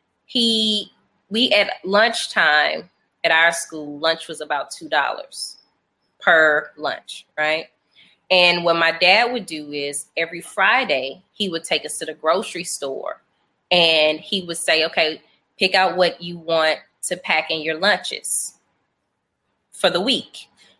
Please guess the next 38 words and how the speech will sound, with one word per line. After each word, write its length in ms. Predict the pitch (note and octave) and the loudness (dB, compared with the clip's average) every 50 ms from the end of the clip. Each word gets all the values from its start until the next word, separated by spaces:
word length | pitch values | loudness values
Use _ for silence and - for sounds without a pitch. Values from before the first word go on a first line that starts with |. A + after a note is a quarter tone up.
| _ _ - | _ _ 0
And 180 | G3 G#3 G#3+ G#3+ | 2 2 2 2
so 540 | - - C4 A#3+ A#3 A#3 A#3 A3+ A3 A#3 | 2 4 6 6 6 6 6 6 6 4
we 180 | A3 G#3 A#3 A#3+ | 2 0 -2 -2
would 240 | B3 B3+ D#4+ C#4 A3+ | -2 -2 -4 -4 2
go, 400 | F#3+ F3+ F3+ F3 F3 F#3 G3+ A3 A3+ | 4 6 6 8 6 4 2 0 -4
we 120 | G#3 G3+ | -8 -10
would 160 | F#3 F#3 F3+ | -10 -8 -4
go 260 | F3 E3 E3 E3+ E3+ | 0 2 2 2 0
get 200 | E3+ F3 F3+ - | -2 -8 -8 -6
the 80 | - F#3+ | -6 -6
chips 500 | F#3+ - - G3 F#3+ F#3+ - - - - | -6 -4 -4 -4 -4 -4 -8 -10 -8 -6
and 240 | G3 F#3 F3 F3+ F3+ | -6 -4 -4 -2 -2
the 60 | F3+ | -2
Little 240 | F3 F3+ F3+ F3+ E3+ | 0 0 -2 -2 -2
Debbie 340 | E3+ - E3+ F3 E3+ F3+ F3+ | 2 2 2 2 2 0 -2
snacks 640 | - - - F#3+ F3+ F3+ - - - - - - | -2 -2 0 2 2 2 0 -2 -4 -6 -2 0
and 280 | F#3+ F3+ F3 F3 F3 F3 | 0 0 0 -2 -4 -4
the 80 | F3 | -4
type 280 | F3 - F3+ F3 F3 - | -2 0 0 0 0 -2
of 120 | F3+ F3+ | -6 -6
lunch 320 | F3 F3 F3 E3+ - - - | -2 -2 -2 -2 -2 -6 -6
meat 220 | F3+ F3 F3 - - | -6 -6 -6 -8 -8
we 120 | F3+ F3 | -10 -8
wanted 460 | E3+ E3 E3 E3+ E3+ E3 F3 F#3+ G#3 | -4 -2 2 2 4 4 4 2 2
and 180 | F3+ E3 E3 E3 | 2 0 2 4
all 160 | E3 E3 D#3+ | 4 4 4
this 220 | D#3+ E3+ E3+ - - | 2 0 -4 -4 -4
and 100 | F3 E3+ | 0 2
that 140 | E3 E3 | 2 4
and 80 | E3+ F3 | 4 4
the 120 | E3+ - | 4 4
other, 180 | D#3 D#3+ E3 F#3 | 4 4 2 0
the 100 | F3+ F3+ | -4 -4
types 340 | - - F3 E3 E3+ - - | -2 -2 -2 -2 -2 -4 -8
of 80 | F3+ | -10
juices 460 | E3+ - D#3 D#3+ E3 - F3+ F3 - - | -8 -8 -8 -6 -6 -6 -6 -6 -8 -8
we 120 | E3+ F3 | -10 -8
wanted 420 | D#3+ D#3 D#3 D#3 D#3 D#3 F3+ - | -4 -2 0 2 2 2 0 -4